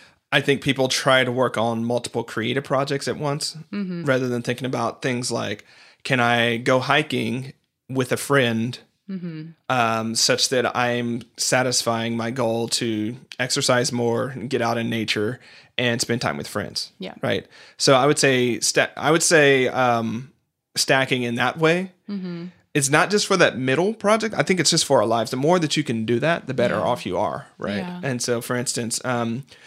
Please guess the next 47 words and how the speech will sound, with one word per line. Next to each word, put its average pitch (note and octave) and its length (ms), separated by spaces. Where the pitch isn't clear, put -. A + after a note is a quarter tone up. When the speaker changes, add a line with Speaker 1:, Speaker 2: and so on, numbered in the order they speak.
Speaker 1:
my C3+ 100
good C3 160
friend B2+ 200
Corey E3+ 300
and B2+ 100
I, A2 320
we B2 200
work A#2 220
out A2+ 180
together, C#2+ 360
right? A2 280
And G#2+ 240
we B2 120
both A#2+ 240
had A#2+ 160
the A#2+ 80
goals A2+ 340
of A2 80
doing D#3 240
that, C#3+ 160
and G#2 100
it A2 60
just B2+ 160
wasn't A2 240
happening. A2+ 400
Speaker 2:
Mm-hmm. F#3 300
Speaker 1:
Well, C3 260
we C3+ 140
also C3+ 240
wanted B2+ 180
to A#2+ 60
spend B2 180
more G#2 120
time G#2 200
together. - 320
Speaker 2:
Mm-hmm. F#3 260
Speaker 1:
And C3+ 120
we A#2+ 100
also A2 200
really G#2+ 240
enjoy A2 300
that, - 340
right? A2 260
And B2 160
so C3 140
I'm B2 60
like, G#2+ 260